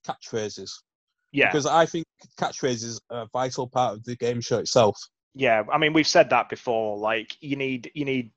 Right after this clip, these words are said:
Speaker 2: the charismatic host, you need hooks and catchphrases and things like that. And that, and as I say, the, the sense of playing along at home. So you're shouting at the T V higher or lower, aren't you? Or you're discussing,
Speaker 1: Yeah.
Speaker 2: like, "Oh, oh, wh-, what do you think? Oh, I think they should freeze," you know,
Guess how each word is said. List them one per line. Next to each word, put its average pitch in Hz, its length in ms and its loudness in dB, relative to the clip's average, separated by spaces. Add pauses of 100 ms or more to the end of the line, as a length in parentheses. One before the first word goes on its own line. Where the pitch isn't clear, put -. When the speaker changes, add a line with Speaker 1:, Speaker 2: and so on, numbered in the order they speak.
Speaker 2:
the - 80 -8
charismatic 170 640 4
host, 120 380 0
you 127 80 -4
need 123 380 -4
hooks - 520 0
and 131 400 -6 (160)
catchphrases 127 560 0
and 123 160 -14
things 131 260 -4
like 120 240 -2
that. 110 280 -2 (340)
And 113 500 0 (140)
that, 127 200 0 (100)
and 123 260 -6 (100)
as 127 140 -2
I 107 60 -12
say, 120 220 0
the, 110 280 -8
the 131 80 -4
sense 123 320 -2
of - 80 -18
playing 123 240 2
along 113 260 -4
at 104 60 -4
home. 107 320 0
So 113 140 -6
you're 113 120 -2
shouting 113 300 0
at 104 60 -12
the 110 80 -16
T 120 180 -8
V 113 200 -8
higher 110 300 -4
or 113 60 -4
lower, 107 300 -2
aren't 104 280 -4
you? 104 120 -12 (420)
Or 120 60 -4
you're 120 100 -4
discussing, - 440 -2
Speaker 1:
Yeah. 147 140 12
Speaker 2:
like, - 100 2
"Oh, 127 320 -2 (100)
oh, 139 240 0
wh-, 117 240 -6
what 120 120 -4
do 127 60 -2
you 120 60 -4
think? 135 320 -2
Oh, 117 240 -2
I 107 60 0
think 143 160 -6
they 117 80 -8
should - 160 -10
freeze," 127 360 -4
you 127 60 -10
know, 113 240 -6